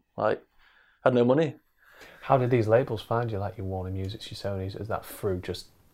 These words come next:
Speaker 2: Instagram and the hype and the momentum you've built then?
Speaker 1: Yeah. <laughs>
Speaker 2: Cool.
Speaker 1: Literally all through.
Speaker 2: Good.
Speaker 1: I don't have it. There's no other way you can find me online. Obviously, I've got, since I've had write-ups in magazines now, obviously certain platforms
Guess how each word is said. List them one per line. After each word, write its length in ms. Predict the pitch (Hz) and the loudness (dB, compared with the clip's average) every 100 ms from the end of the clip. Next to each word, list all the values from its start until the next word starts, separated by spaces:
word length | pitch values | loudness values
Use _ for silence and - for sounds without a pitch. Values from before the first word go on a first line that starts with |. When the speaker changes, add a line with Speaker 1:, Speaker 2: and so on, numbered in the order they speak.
| _ _ | _ _
Speaker 2:
Instagram 600 | 104 90 - - 87 90 | -10 -8 -8 -10 -10 -8
and 80 | 87 | -10
the 60 | 90 | -10
hype 360 | - 92 - | -10 -10 -10
and 80 | 104 | -8
the 60 | 92 | -6
momentum 580 | 95 92 98 98 85 | -4 -6 -8 -8 -10
you've 160 | 82 82 | -10 -6
built 240 | - - - | -4 -4 -8
then? 200 | - - _ _ _ _ _ _ _ _ - | -20 -20 _ _ _ _ _ _ _ _ -16
Speaker 1:
Yeah. 140 | 139 123 _ - - | -12 -12 _ -4 2
<laughs> 320 | 214 - 170 - - | 4 4 0 -2 -8
Speaker 2:
Cool. 140 | 123 | 0
Speaker 1:
Literally 400 | 127 123 - 117 | 2 4 4 6
all 220 | 110 120 113 | 8 8 6
through. 180 | - - _ - - | 0 -10 _ -20 -20
Speaker 2:
Good. 120 | - - - | -20 -12 2
Speaker 1:
I 60 | 123 | 6
don't 160 | 117 | 6
have 140 | 117 117 | 6 4
it. 100 | - | 4
There's 100 | 117 | 4
no 160 | 127 127 | 6 6
other 80 | |
way 140 | 113 107 | 6 4
you 60 | |
can 120 | 107 101 | 2 0
find 200 | 104 120 | 0 2
me 80 | |
online. 280 | 117 117 113 - _ _ _ - | 0 0 -2 -6 _ _ _ 2
Obviously, 400 | 123 120 113 110 | 4 4 4 6
I've 120 | 101 | 4
got, 200 | - - _ | 0 -10 _
since 560 | - 135 123 - - - _ _ - | 2 2 2 -4 -12 -16 _ _ -4
I've 100 | 113 | 2
had 220 | 123 110 | 4 4
write-ups 380 | 110 110 - 117 | 4 4 2 -2
in 80 | 104 | 0
magazines 460 | 104 104 104 104 104 | 0 0 -2 -4 -2
now, 260 | 104 101 - | -2 -2 -4
obviously 300 | 107 101 104 | -6 -4 -6
certain 340 | - 104 101 98 | 0 0 0 0
platforms 640 | - - 101 101 101 | -4 0 0 0 -4